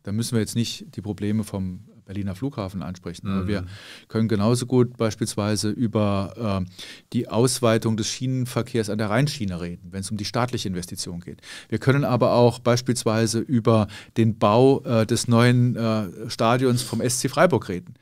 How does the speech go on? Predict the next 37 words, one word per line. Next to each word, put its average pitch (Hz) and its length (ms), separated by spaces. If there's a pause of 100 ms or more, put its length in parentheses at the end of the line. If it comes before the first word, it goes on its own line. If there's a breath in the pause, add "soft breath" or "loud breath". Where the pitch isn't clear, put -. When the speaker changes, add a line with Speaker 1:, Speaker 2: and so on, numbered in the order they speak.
(360 loud breath)
Speaker 1:
Oder 131 260
wir 127 80
können 139 300
reden, 135 600
ähm, 123 520
über... 120 600
Ähm, 110 400 (600 loud breath)
äh, 131 60 (180)
Investitionen, 135 680
die 135 80
im 131 40
Bereich 127 220
der 135 100
Gentechnologie 120 720
von 107 180
B 127 140
A 127 40
S 127 120
F 160 220
getätigt 113 440
werden 101 240
wollten, 113 460
die 113 100
dann 110 140
aber 107 240
in 107 40
den 107 120
U 107 100
S 120 120
A 151 100
stattgefunden 98 560
haben, 90 180
weil 95 100
wir 92 40
es 92 120
restringiert 92 460
haben. - 200